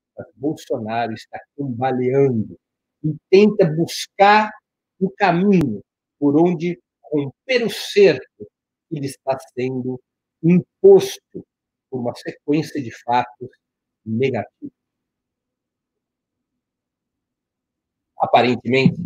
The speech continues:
neste momento, a Bolsonaro não resta outra alternativa que não recuar em negociar com as outras frações do bloco conservador,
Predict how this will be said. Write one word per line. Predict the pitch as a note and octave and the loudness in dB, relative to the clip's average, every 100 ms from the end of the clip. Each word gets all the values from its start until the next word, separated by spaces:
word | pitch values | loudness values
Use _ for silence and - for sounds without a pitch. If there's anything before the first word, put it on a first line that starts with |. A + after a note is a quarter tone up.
| - | -12
neste | A2 C3+ D#3+ - B2+ | -2 2 2 0 -8
momento, | A#2+ A#2+ C#3 C3 _ _ _ _ _ | -4 -2 -4 -6 _ _ _ _ _
a | B2 | 0
Bolsonaro | D#3+ E3+ F3+ D#3 F#3 F3+ | 0 2 0 2 4 4
não | E3+ D#3 | 4 2
resta | D#3+ E3+ - - | 2 0 -4 0
outra | F#3+ G#3+ G3 F3 | 6 6 4 0
alternativa | D#3+ D3+ C#3 A#2+ - - E3+ D#3 | 0 -2 -4 -8 -10 -6 -4 -4
que | - C3+ | -6 -6
não | D3+ E3+ - - | -4 -4 -8 -8
recuar | - G3+ - E3+ C3 C3+ - _ _ _ _ _ C3 | 0 0 2 2 2 0 -8 _ _ _ _ _ -12
em | A#2 | -10
negociar | A#2 C3 E3+ G3 C#3 D3+ D#3 - - B2 C3 C#3+ D3 - _ _ _ | -8 0 2 2 2 0 0 -4 -10 -2 2 4 2 -6 _ _ _
com | C3+ | -4
as | - | -2
outras | D#3 E3 D#3 - - | -2 -2 -6 -12 -6
frações | F3+ E3 - F3 G#3 E3+ | -4 -4 -2 4 4 4
do | A#2+ | 0
bloco | G2+ A#2+ - G#2 | -2 -4 -4 -12
conservador, | G#2+ - G2 F#2 - - | -16 -12 -14 -14 -18 -20